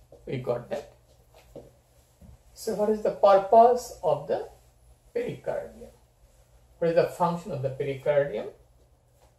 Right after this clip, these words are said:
Pericardium is to contain some important structure. It, it contains, if you go to the functions,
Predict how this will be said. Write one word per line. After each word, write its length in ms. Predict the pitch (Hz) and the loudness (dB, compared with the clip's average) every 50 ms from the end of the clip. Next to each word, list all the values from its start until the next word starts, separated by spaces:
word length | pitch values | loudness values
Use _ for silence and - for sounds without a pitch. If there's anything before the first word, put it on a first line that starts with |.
| _ _ | _ _
Pericardium 800 | - 185 180 180 175 - 180 175 175 175 156 127 - - - - - - - _ _ _ _ | -2 0 0 0 2 6 6 6 6 6 2 0 0 -2 -6 -12 -14 -20 -20 _ _ _ _
is 140 | - 151 - | -18 -18 -14
to 120 | - 147 | -14 -14
contain 640 | 131 - - 151 143 139 131 160 156 151 151 165 - - | -8 -2 -2 -2 -2 -2 0 0 0 0 0 -2 -8 -10
some 200 | - 143 131 127 | -8 -6 -6 -4
important 520 | 127 127 123 - 143 135 - - 160 139 | -6 -8 -4 0 0 0 0 0 -6 -12
structure. 500 | - - - 180 175 175 - - 330 349 - - - - | -12 -6 -4 -4 -4 -4 -8 -10 -12 -12 -12 -14 -20 -18
It, 160 | - 135 - - - - - | -16 -16 -16 -16 -20 -20 -20
it 180 | 165 131 - | -20 -20 -12
contains, 1000 | - 165 151 139 127 135 156 139 131 123 - 110 - - - - - - - - - _ _ _ _ _ _ _ _ _ _ _ - - - _ - | -8 -6 -6 -6 -2 -2 -2 0 0 -2 -6 -8 -12 -16 -20 -20 -20 -20 -20 -20 -20 _ _ _ _ _ _ _ _ _ _ _ -20 -20 -20 _ -10
if 80 | 127 | -8
you 100 | 165 147 | -6 -6
go 160 | 135 - 156 156 | -2 0 0 0
to 80 | 165 | 0
the 140 | 151 160 143 | 0 -2 -2
functions, 1400 | - - 160 151 151 156 156 - - 170 143 - - - - - - - - - - - - - - - - | -2 -2 -2 -2 -2 -2 -6 -6 -6 -6 -6 -6 -8 -12 -16 -18 -18 -18 -18 -18 -14 -14 -14 -14 -14 -16 -16